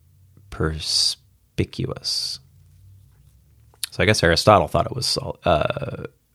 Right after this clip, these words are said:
opaque. Okay, "But the greatest difference which may seem to make our earth altogether unlike the moon is, because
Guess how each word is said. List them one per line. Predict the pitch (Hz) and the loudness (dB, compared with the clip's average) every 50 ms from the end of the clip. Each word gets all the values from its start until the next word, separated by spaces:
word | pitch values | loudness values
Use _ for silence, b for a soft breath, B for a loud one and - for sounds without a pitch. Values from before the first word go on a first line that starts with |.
| _ _ _ - | _ _ _ 0
opaque. | - 92 - - - - - - _ _ _ _ B B B B B B B B B B B B B B B B B B B B B B B B B B - | 2 2 2 0 -6 -6 -8 -16 _ _ _ _ B B B B B B B B B B B B B B B B B B B B B B B B B B 6
Okay, | 135 120 104 - - - _ - | 6 6 6 4 2 -4 _ -2
"But | 120 107 123 123 - - | 4 6 6 6 6 6
the | 123 120 | 4 4
greatest | 107 113 120 135 165 196 208 - | 6 8 8 8 6 4 2 4
difference | - 113 107 - 113 110 110 - | 6 6 6 6 4 2 2 2
which | - 98 98 - - | 2 2 2 2 2
may | 101 95 92 101 | 4 6 6 6
seem | - - - - 95 95 92 92 90 95 - - - | 6 4 4 4 4 4 4 2 2 0 -2 -4 -2
to | - 92 | 2 4
make | 90 90 90 - | 6 4 6 6
our | 90 87 90 - | 6 6 6 4
earth | - 92 85 85 - - | 4 2 2 2 4 2
altogether | 90 85 - - - 87 80 82 - - | 2 2 2 2 2 2 2 2 2 2
unlike | 90 85 80 82 104 131 135 | 0 2 4 6 4 4 4
the | - 78 | 2 0
moon | 78 76 73 73 | 0 0 0 0
is, | - - 78 76 76 - - - - | 0 0 0 2 0 -2 -4 -6 -6
because | 95 92 85 - 87 82 80 78 78 | -4 -4 0 2 4 4 4 2 0